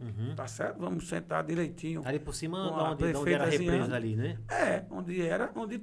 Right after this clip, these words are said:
Speaker 2: a represa tá lá, ela só tá
Speaker 1: Continua.
Speaker 2: com vazante, né?
Speaker 1: Aham.
Speaker 2: Vazante aberto, de dez embaixo e vinte em cima. É, e nunca tivemos problema com a abertura. Foi bom, todo mundo que mora ali gosta. Pergunta ao Lourenço.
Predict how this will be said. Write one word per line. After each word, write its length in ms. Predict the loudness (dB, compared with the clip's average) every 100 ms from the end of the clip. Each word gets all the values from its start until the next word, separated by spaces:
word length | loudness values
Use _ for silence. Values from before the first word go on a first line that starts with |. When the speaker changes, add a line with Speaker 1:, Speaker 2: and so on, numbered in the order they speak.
| 4
Speaker 2:
a 80 | 8
represa 440 | 8 8 6 6
tá 140 | 4 2 2
lá, 80 | 2
ela 120 | 2
só 140 | 0
tá 100 | 0
Speaker 1:
Continua. 180 | 0 2
Speaker 2:
com 60 | 4
vazante, 500 | 4 4 2 0 0
né? 100 | -2
Speaker 1:
Aham. 220 | 0 -4 -8 -16 -20 -20 -20 -20 -16
Speaker 2:
Vazante 460 | -2 0 2 0 0
aberto, 420 | 0 0 0 -4 -18 -20 -20 -20 -20 -16
de 180 | -10 -8
dez 360 | -2 0 0 -2
embaixo 420 | -2 -2 -2 -4
e 40 |
vinte 300 | -2 -2 -2
em 40 | -6
cima. 460 | -6 -8 -8 -12 -16 -20 -20 -20 -18 -6
É, 760 | 0 2 4 4 2 2 -2 0
e 80 |
nunca 200 | 0 0
tivemos 280 | 0 0 0
problema 400 | 0 -2 -2 -4
com 160 | -8 -8
a 40 |
abertura. 540 | -6 -6 -4 -6 -6 -8 -14 -20 -20
Foi 240 | -6 -4
bom, 240 | -2 -2 -2
todo 260 | 0 -2 0
mundo 220 | -2 -4
que 100 | -6
mora 220 | -6 -6
ali 160 | -6 -8
gosta. 380 | -4 -2 -2 -2
Pergunta 320 | -2 0 0
ao 60 | 0
Lourenço. 420 | 0 -2 -4